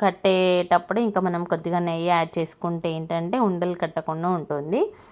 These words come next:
బాగా మిక్స్ చేసుకోవాలండి. మనం ఎంత మంచిగా మిక్స్ చేసుకుంటే అంత బాగా వస్తుంది కరాచీ హల్వా అనేది. ఇలా మిక్స్ చేసుకుంటే చూసారా, మనకి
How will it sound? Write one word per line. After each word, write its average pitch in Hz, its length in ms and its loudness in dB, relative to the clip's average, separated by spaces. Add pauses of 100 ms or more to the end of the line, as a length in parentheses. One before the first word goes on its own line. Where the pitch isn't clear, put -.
(880)
బాగా 214 560 8
మిక్స్ 214 340 2
చేసుకోవాలండి. 190 680 2
మనం 190 240 2
ఎంత 185 340 2
మంచిగా 185 400 0
మిక్స్ 175 260 -8
చేసుకుంటే 190 460 2
అంత 175 420 2
బాగా 180 320 2
వస్తుంది 180 760 0 (380)
కరాచీ 175 400 2
హల్వా 170 380 -2
అనేది. 165 560 0 (1500)
ఇలా 180 200 0
మిక్స్ 185 360 -2
చేసుకుంటే 190 560 0 (100)
చూసారా, 247 480 2
మనకి 202 680 4